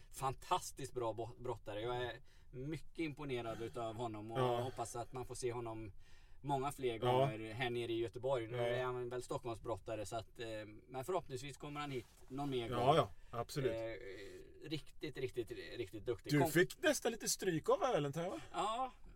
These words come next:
Speaker 1: han gav mig en liten knuff där.
Speaker 2: Ja.
Speaker 1: Han, jag skulle liksom gratulera han till vinsten och
Speaker 2: Nej.
Speaker 1: sådär, men, eh, han var lite sur.
Speaker 2: Nej, knuff undan. Fy
Speaker 1: Ja.
Speaker 2: fan, ja.
Speaker 1: Ja,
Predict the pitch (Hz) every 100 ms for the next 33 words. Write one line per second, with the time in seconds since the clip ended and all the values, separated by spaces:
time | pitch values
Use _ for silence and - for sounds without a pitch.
0 | - 175 175 185 202 233 190 180 185 190
1 | 220 190 185 156 - 139 147 160 139 131
2 | 151 156 127 127 220 240 247 196 196 180
3 | 180 190 196 160 151 147 156 147 123 110
4 | - 139 135 - 135 127 127 143 143 139
5 | 131 - - - - 123 - - - 269
6 | - 175 160 135 117 123 123 160 - 190
7 | 185 220 190 143 - 151 156 143 123 120
8 | 139 - - 139 156